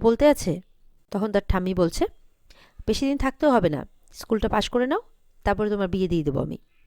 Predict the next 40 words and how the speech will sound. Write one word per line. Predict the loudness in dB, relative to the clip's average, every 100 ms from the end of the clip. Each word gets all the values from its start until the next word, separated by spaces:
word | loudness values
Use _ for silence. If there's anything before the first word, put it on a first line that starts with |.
| _
আর | -8
শুনে | -6 -2 0
ওটা | 2 2
অবাক | 2 -2
হয়ে | -2 -2
যায়। | -4 -8 _ _ -2
দেখা | 2 4
যাচ্ছে | 2 2
ঠাম্মির | 0 2 4 4
কথার | 4 4
আগে | 2 2
কেউ | 4 4
কোনো | 2 0
কথা | 0 2 2
বলে | 0 -2
না, | -8 _ -20 -6
ঠাম্মির | -2 0 0
কথাই | 0 -2
শেষ | 0 0 0
কথা, | -2 -4 -6 -10 -2
কেউ | 4 6
মুখ | 4 2
খুলতেই | 2 4 4
পারে | 4 2 -2
না। | -6 -16 -20 -20 -2
তখন | 2
অন্তরাকে | 4 4 4 2 2 0
বলছে | 0 0
পায়েলকে | 0 0 2
ভেতরে | 2 2 2
নিয়ে | 0 -2
যেতে | -4
তার | -2 -2 -2
মা, | -6 -10 _ _ _ _ -8
তখন | -6 0
তাই | 0
করে। | 2 0 -2 _ _ -18 -4
এরপরে | 0 4 4
তো | 2
বড় | 2